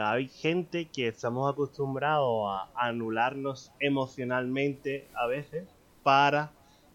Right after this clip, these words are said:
eh, no s-, no querer sentir esa sensación de sufrimiento y así poder hacer algo que vaya en consecuencia nuestra.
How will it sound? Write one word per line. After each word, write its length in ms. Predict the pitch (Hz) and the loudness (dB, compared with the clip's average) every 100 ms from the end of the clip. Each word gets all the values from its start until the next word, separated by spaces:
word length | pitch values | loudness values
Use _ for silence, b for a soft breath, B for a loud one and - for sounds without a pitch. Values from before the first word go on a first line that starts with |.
| - | -4
eh, 520 | 123 123 120 117 117 | 2 4 4 4 4
no 140 | 120 131 | 2 -2
s-, 220 | 135 - | -4 -8
no 180 | 131 123 | -4 -2
querer 200 | 139 147 | 0 -2
sentir 560 | 147 147 139 165 160 107 _ _ - | 0 -4 -2 -2 -2 -4 _ _ -4
esa 340 | 127 135 - | -2 -2 -4
sensación 840 | 139 147 135 143 135 - 160 165 160 - | -6 -6 -4 -6 -6 -4 -2 -2 -4 -14
de 120 | 131 127 | -14 -10
sufrimiento 840 | 139 135 139 139 156 151 165 185 - - | -10 -8 -6 -4 -4 -4 -8 -8 -14 -12
y 160 | 143 147 | 2 2
así 420 | 131 - 139 165 | 2 -2 -6 -6
poder 400 | 160 156 143 139 | -2 0 4 4
hacer 400 | 135 - 135 131 - _ _ _ _ | 2 0 -2 -4 -8 _ _ _ _
algo 680 | 127 143 143 131 143 151 143 | 8 8 8 4 0 0 -4
que 600 | - 123 113 110 107 107 - | -2 0 2 2 0 -2 -4
vaya 340 | 120 117 123 | -4 0 0
en 80 | 127 | 0
consecuencia 640 | 127 113 110 110 113 120 110 | -4 -6 -6 -6 -6 -8 -10
nuestra. 340 | 104 104 90 | -10 -12 -20